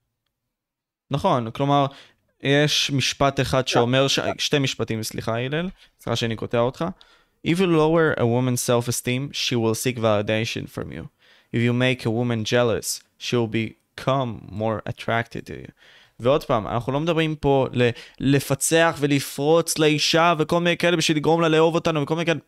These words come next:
Speaker 1: לא, אנחנו מדברים להיות אותנטית, אבל זה מה שגורם לה להתחבר אליך בין כל הדברים. האותנטיות הזאת שגורמת בפועל בצורה מאוד טבעית שזה יקרה. כי אם
Speaker 2: כן.
Speaker 1: אתה גבר עם מטען כלשהו איתך בחיים האלה, תרמיל מגניב,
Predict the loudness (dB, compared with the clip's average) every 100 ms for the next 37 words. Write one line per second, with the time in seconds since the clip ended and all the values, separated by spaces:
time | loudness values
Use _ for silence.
0 | -12 -2 0 0 0 0 2 2 2 0
1 | -4 -2 -2 -2 -4 -4 -2 0 0 0
2 | 0 0 0 0 0 -2 -4 _ _ _
3 | _ _ -2 -2 0 2 4 2 0 -2
4 | -4 -2 0 0 2 -2 -4 -6 -16 _
5 | _ _ _ 0 0 2 -2 0 -2 -2
6 | -2 -2 -4 -2 2 2 4 2 0 0
7 | -2 0 0 0 0 -2 -4 -4 -4 -2
8 | -2 -2 -6 -4 -2 -2 -2 -4 -2 -2
9 | -6 -10 -16 -18 _ _ _ _ _ _
10 | _ 0 2 2 2 2 2 2 0 0
11 | -2 -4 -6 -2 -2 -2 0 0 0 -2
12 | 0 0 0 0 0 0 0 0 -2 -4
13 | -4 -4 -4 -4 -4 -4 -4 -4